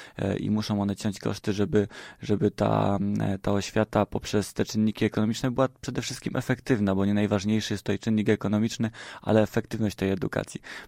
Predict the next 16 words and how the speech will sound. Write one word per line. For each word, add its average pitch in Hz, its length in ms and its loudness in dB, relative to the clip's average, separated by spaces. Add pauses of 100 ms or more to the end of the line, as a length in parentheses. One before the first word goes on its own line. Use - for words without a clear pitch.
Był - 120 0
kiedyś 113 260 2
faktycznie 120 400 0
taki 107 240 -4
pomysł, 110 340 2
żeby 110 240 2
uczniów 107 420 0 (360)
z 110 100 -4
ekonomika 110 540 4
przenieść 104 340 0
do - 160 2
elektryka, 107 480 2
który 95 220 -2
w - 60 -10
tej 113 140 0
chwili, 107 340 4